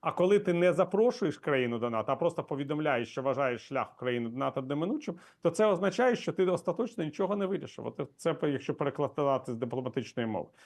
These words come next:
Саме тому я прихильник того, що ми продовжували боротися за запрошення України до нато. Навіть під час гострої фази війни між Росією і Україною. Про запрошення. І про отримання Україною, е, певних гарантій безпеки, хоча б для цієї території, яка контролюється.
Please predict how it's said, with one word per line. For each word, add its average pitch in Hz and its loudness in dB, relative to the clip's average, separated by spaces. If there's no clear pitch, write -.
Саме 170 2
тому 180 0
я 165 4
прихильник 151 0
того, 185 2
що 151 -4
ми 131 -2
продовжували 131 -2
боротися 113 0
за 120 -6
запрошення 139 0
України 131 -2
до 120 2
нато. 107 0
Навіть 180 2
під 147 -4
час 147 2
гострої 143 0
фази 127 -4
війни 117 -6
між 117 -4
Росією 110 -2
і - -6
Україною. 101 -2
Про 151 2
запрошення. 175 0
І 202 2
про 185 4
отримання 165 4
Україною, 175 0
е, 147 0
певних 180 0
гарантій 175 0
безпеки, 160 -4
хоча 151 0
б 131 -6
для 127 2
цієї 151 -2
території, 160 -2
яка 127 -4
контролюється. 139 -4